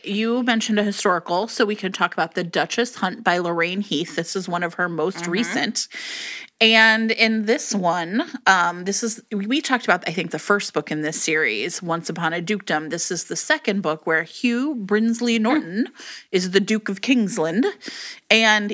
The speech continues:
Speaker 1: he is looking for a wife. And what he basically does is he outsources the, he's like, "Ladies, I'm, I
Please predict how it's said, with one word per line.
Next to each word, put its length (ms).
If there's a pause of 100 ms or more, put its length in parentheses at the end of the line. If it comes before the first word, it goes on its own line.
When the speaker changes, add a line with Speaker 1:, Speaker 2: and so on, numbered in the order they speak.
Speaker 1:
he 480
is 260
looking 280
for 160
a 80
wife. 420 (100)
And 220
what 240
he 160
basically 480
does 220
is 140
he 180
outsources 680
the, 260
he's 280
like, 220 (640)
"Ladies, 720
I'm, 200 (300)
I 140